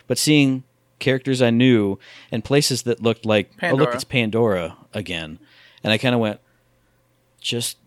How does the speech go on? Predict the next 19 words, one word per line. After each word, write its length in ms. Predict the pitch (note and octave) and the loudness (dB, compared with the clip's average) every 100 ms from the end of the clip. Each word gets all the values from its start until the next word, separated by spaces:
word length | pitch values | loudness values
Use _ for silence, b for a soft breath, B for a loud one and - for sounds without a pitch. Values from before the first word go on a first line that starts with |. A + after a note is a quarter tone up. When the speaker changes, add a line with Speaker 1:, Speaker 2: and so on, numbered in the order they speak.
| _ A2 | _ -10
Speaker 1:
I 100 | G#2+ | -10
just 380 | G#2+ B2 C3+ | -6 -6 -6
wanted 360 | B2 A#2 A#2 G2+ | -6 -6 -4 -4
all 180 | G2 G2+ | -2 -4
new 200 | F#2+ F#2 | -6 -10
stuff." 440 | - - - - | -12 -14 -16 -12
So 140 | - A2+ | -6 -4
when 120 | A#2+ | -2
I 60 | |
saw 240 | A#2 C#3+ C#3 | 0 2 2
the 80 | A#2 | 2
new 220 | B2 B2+ | 2 2
characters, 720 | - D3 B2+ F#2 D#2+ - - | 2 0 0 -4 -10 -12 -14
the 80 | F#2+ | -12
new 160 | G2+ G#2+ | -6 -2
evil 200 | B2 G2+ | 0 -2
characters, 420 | G#2+ E2+ D#2+ - | -6 -8 -10 -16
super 400 | - - C#3 - | -10 -6 -6 -6
cool. 400 | - A#2+ F#2+ | -2 -2 -4